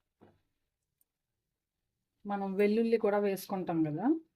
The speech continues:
అందువల్ల కాస్త ఘాటుగానే ఉంటుందండి కొబ్బరి పొడి. మనకు అలా ఉందనుకోండి, ఇప్పుడు చలికాలం కదా, చక్కగా వేడివేడిగా రైస్ వండుకున్నప్పుడు కాస్త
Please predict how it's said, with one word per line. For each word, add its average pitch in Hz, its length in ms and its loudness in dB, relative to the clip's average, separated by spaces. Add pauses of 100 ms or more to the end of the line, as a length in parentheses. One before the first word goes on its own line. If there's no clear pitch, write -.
(1300)
అందువల్ల 202 400 -2 (280)
కాస్త 190 340 0 (540)
ఘాటుగానే 190 520 0
ఉంటుందండి 165 560 -4
కొబ్బరి 165 340 -2
పొడి. 175 260 -4 (2000)
మనకు 208 220 -4
అలా 202 220 2
ఉందనుకోండి, 196 720 -4
ఇప్పుడు 185 300 0 (400)
చలికాలం 190 560 2
కదా, 165 220 0 (840)
చక్కగా 190 400 0
వేడివేడిగా 196 640 2
రైస్ 175 300 0
వండుకున్నప్పుడు 180 680 -2 (160)
కాస్త 185 400 2